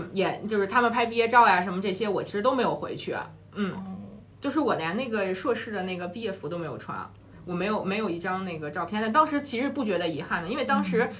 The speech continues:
Speaker 1: 新的工作，
Speaker 2: 嗯。
Speaker 1: 新的环境，然后我第一份工作又很酷，炫酷，然后很开心呢，每天追星人的梦想。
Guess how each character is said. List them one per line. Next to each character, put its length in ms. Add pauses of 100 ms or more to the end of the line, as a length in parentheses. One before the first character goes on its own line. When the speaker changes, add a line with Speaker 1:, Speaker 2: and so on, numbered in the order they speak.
(180)
Speaker 1:
新 180
的 80
工 180
作， 160
Speaker 2:
嗯。 40
Speaker 1:
新 140
的 100
环 240
境， 120
然 100
后 60
我 60
第 100
一 40
份 160
工 120
作 140
又 80
很 180
酷， 220 (100)
炫 260
酷， 260
然 120
后 240 (200)
很 180
开 200
心 220
呢， 140
每 160
天 420 (720)
追 160
星 200
人 100
的 80
梦 180
想。 200